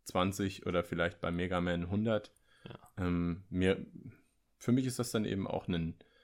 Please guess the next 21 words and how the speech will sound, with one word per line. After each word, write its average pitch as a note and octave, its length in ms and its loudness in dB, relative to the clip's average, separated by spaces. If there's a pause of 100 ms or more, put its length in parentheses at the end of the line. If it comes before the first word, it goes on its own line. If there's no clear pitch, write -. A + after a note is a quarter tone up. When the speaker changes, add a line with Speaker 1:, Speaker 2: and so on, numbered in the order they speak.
(380)
Speaker 1:
ähm, D#2+ 280 -2
Erfolgserlebnis. - 760 -6
Speaker 2:
Ja. - 60 -18 (120)
Wobei A2+ 180 0
Dark G#2 260 2
Souls G2+ 220 -4
für - 80 -4
mich F#2+ 180 -4
auch - 140 -14
eher F#2+ 160 -2
so F2 140 -4
ein E2+ 100 -6 (600)
maximal F#2+ 520 0
fünf, F#2 320 -6
sechs, - 440 -8
vielleicht F#2 360 -8
mal - 160 -4
acht - 220 -10
Anläufe G2 380 -6
Spiel G#2+ 280 -12
ist. - 240 -16